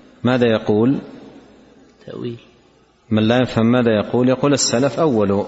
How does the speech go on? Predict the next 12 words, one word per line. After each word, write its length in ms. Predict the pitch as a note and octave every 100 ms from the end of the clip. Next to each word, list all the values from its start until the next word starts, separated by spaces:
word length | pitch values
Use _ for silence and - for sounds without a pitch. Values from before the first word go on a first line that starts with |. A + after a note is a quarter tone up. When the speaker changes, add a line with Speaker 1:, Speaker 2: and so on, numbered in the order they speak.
| -
Speaker 1:
اليد 320 | G#2+ A#2 G#2
بالقوة 540 | G#2 G2 B2+ D3 B2+ A#2 - - - -
في 100 | A2+
قوله 300 | - A#2 G#2
تعالى: 360 | - F#2 A2
"والسماء 480 | G2+ F#2+ - A2 G#2
بنيناها 540 | F#2+ G2 G2 F#2 F2 F2
بأيد"، 340 | D2 D#2+ D#2 - - - - -
قالوا 320 | A2 G#2+ G2+
بقوة، 400 | G#2 A2 F#2+ E2 - - - - - - - _ _ _ _ _ _ _ _ _ _ _ _ _ _ -
وهذا 360 | A2 A#2+ C3+ C3
من 320 | B2 A#2+